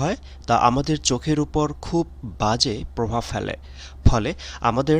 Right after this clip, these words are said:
মাথা ব্যথা হয়। ড্রাই আই। আমরা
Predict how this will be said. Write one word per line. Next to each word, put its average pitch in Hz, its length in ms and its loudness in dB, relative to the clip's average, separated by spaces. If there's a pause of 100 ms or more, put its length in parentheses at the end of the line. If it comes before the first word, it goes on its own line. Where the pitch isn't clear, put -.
(140)
মাথা 139 260 0
ব্যথা 151 260 0
হয়। 95 200 -4 (4000)
ড্রাই 147 260 6 (160)
আই। 101 100 -4 (760)
আমরা 180 160 6